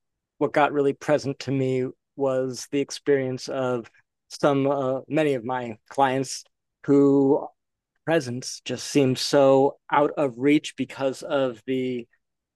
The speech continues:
the stories that we have around the pace of modern life and how busy our plates are and ever-shifting technology and tools that are being placed upon them to, to implement.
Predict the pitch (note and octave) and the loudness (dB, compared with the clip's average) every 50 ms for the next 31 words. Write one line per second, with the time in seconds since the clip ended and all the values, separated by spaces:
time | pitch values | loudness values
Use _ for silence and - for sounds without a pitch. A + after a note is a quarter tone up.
0 | _ _ _ _ D#3 D3 - - F#3 E3+ D#3+ D3+ D3 C#3+ B2+ D3 D3+ D3+ C3+ A#2+ | _ _ _ _ -6 -4 0 4 4 6 8 8 8 6 6 6 4 4 2 2
1 | C3+ C3+ B2+ C3 C3+ B2+ B2+ B2+ C3 C3 - - - - D3 D3 C#3 - - - | 2 2 2 2 0 0 -2 -2 -4 -6 -8 -8 -4 -2 -2 -2 -2 -2 -6 -10
2 | - - - - _ _ _ _ _ - - C3+ C3 C3 B2+ B2+ C3 B2+ B2+ B2+ | -14 -16 -18 -20 _ _ _ _ _ -6 -2 0 0 2 2 0 0 -2 -2 -4
3 | B2 - _ - C#3+ D3 - - - - D3+ D3+ D3+ D3+ C#3 C#3+ C#3+ C#3+ C#3 C#3 | -8 -12 _ -14 -14 -12 -12 -14 -10 -4 0 2 4 4 4 2 2 2 2 2
4 | C3+ C3 C3+ C3+ C3 - - B2+ B2 B2 B2 _ - C#3 C3+ C3+ C3+ C3 C3 C3 | 2 2 2 0 -2 -4 -6 -8 -8 -8 -8 _ -2 0 0 2 0 -2 -2 -4
5 | - - D3 C#3+ - C#3+ C#3 C#3+ C3+ B2+ A#2 - - - E3+ E3+ E3 - - - | -2 -2 0 0 0 -2 -2 -2 -2 -4 -6 -8 0 4 4 4 4 2 0 -2
6 | D3+ D3 D3 D3 C#3+ C#3+ C3+ C3+ B2 A#2 A#2+ C3 - D3+ C#3+ B2+ C3+ B2+ - - | 0 2 2 2 2 2 0 -2 -4 -6 -8 -10 -8 -8 -6 -4 -4 -4 -4 -2
7 | C#3+ C3+ - - C#3 C3 B2+ B2 B2 - - _ _ _ _ _ _ _ _ - | -2 -4 -2 -2 -4 -2 -2 -4 -4 -6 -10 _ _ _ _ _ _ _ _ -6
8 | C#3+ C#3 - - C#3 D3+ D#3 D#3 D#3 D#3 D3+ C3+ D3 D3+ D3 C3+ B2 A#2+ A#2 - | -6 -6 -4 -2 2 4 6 6 6 6 4 4 4 4 4 4 2 0 -4 -6
9 | - - F3 F3+ E3+ E3 E3+ E3+ E3+ D#3 C3+ C#3+ C3 B2+ B2+ B2+ B2+ A#2+ A#2+ A#2 | 2 6 8 8 10 10 8 8 6 4 2 0 0 2 2 0 0 -2 -4 -8
10 | A2 _ _ _ _ - D#3 D3 C3+ C3+ B2+ B2+ B2+ B2 A2+ - - - D3+ C#3+ | -12 _ _ _ _ -4 -2 -2 -2 -2 -4 -6 -8 -10 -12 -14 -6 -2 0 0
11 | C#3+ - - C3 - - C3+ C#3+ C3+ C3 C3 C3+ B2+ - B2+ B2 A#2+ B2 A#2+ A#2 | 0 -2 -6 -12 -8 -4 -4 -2 -2 -2 -4 -4 -6 -4 -4 -4 -2 -2 -4 -4
12 | A#2 - - C#3 - - E3+ D#3+ C#3 C#3 C#3+ C#3+ C#3+ C#3+ C#3+ C#3+ C#3 - | -6 -8 -10 -8 -6 -4 -4 -2 0 0 0 2 2 2 2 0 -2 -6